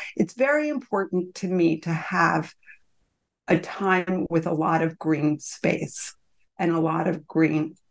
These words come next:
around me. And that could be because I live in New York and I need a change of landscape, so to speak. But it's very important to me. And this, this new habit of the seven minutes, seven minutes in heaven,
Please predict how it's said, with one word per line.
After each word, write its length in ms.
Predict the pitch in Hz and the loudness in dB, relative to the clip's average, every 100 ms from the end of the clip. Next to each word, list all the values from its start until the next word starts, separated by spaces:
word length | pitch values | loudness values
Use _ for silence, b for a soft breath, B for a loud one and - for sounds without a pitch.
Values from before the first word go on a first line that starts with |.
| _ - | _ -2
around 380 | 165 208 220 170 | 0 2 2 0
me. 240 | 156 - | -2 -2
And 180 | 190 190 | -2 0
that 180 | 202 226 | 0 0
could 160 | 233 208 | -2 0
be 140 | 190 | 0
because 320 | 165 190 175 | 0 -2 -2
I 120 | 165 | 0
live 280 | 165 180 165 | 2 2 2
in 420 | 170 165 165 160 _ _ _ | 0 2 0 -2 _ _ _
New 120 | 175 | -2
York 540 | 190 415 180 208 214 233 208 | 2 2 4 0 -4 -6 0
and 180 | 196 | 2
I 100 | 185 | 2
need 640 | 190 190 208 208 190 185 185 B - | 2 2 2 2 0 0 -8 B 0
a 120 | 196 | 2
change 460 | - 202 190 175 180 | 2 -2 2 2 0
of 160 | 160 | -2
landscape, 800 | 175 226 214 208 - 160 151 - | 0 0 0 -2 -2 0 0 -2
so 180 | - 160 | 2 2
to 80 | 151 | 2
speak. 540 | - - 151 - - B B B B _ _ _ 208 | -2 0 0 0 -4 B B B B _ _ _ 0
But 120 | 180 | 2
it's 220 | 180 - | 2 0
very 300 | 190 175 170 | 0 2 0
important 500 | 165 156 170 151 147 | 0 -2 -4 -2 -2
to 100 | 156 | 0
me. 140 | 160 - | 0 0
And 180 | 175 | 0
this, 220 | 180 170 - B _ | 2 0 -8 B _
this 220 | 190 180 | -4 0
new 280 | 220 262 302 | 0 2 2
habit 540 | 269 233 196 190 170 - | 0 -2 0 2 0 0
of 240 | - 160 - | -2 -2 0
the 120 | 160 | 0
seven 600 | 160 - 180 175 170 165 | -2 -2 0 0 0 2
minutes, 580 | 165 160 156 - - - | 2 0 -4 -8 -14 -10
seven 340 | - 196 165 175 | 0 2 4 2
minutes 340 | 160 165 165 | 2 0 -2
in 160 | 165 165 | -2 0
heaven, 360 | 165 175 160 | 0 0 -2